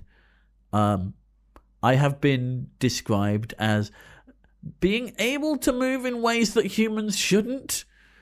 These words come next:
And the only explanation for this is being three penguins in a trench coat,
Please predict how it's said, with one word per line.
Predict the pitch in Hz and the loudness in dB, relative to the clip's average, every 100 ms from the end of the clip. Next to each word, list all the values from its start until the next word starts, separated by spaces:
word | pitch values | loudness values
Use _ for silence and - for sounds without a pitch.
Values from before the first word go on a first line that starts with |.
| _ _ _ - 139 | _ _ _ -12 -4
And | 165 170 | -2 0
the | 180 | 0
only | 165 196 202 | 2 0 2
explanation | 196 196 - 185 180 190 247 214 | 0 0 -4 0 2 0 -2 -4
for | |
this | 214 233 240 | 0 2 2
is | 180 131 | 0 2
being | 160 151 139 | 2 2 -2
three | - 139 139 | -2 -2 2
penguins | 147 139 139 139 131 | 2 2 0 0 2
in | 131 | 0
a | |
trench | 123 143 135 - | 0 -2 -2 -2
coat, | 185 208 196 | 0 0 -2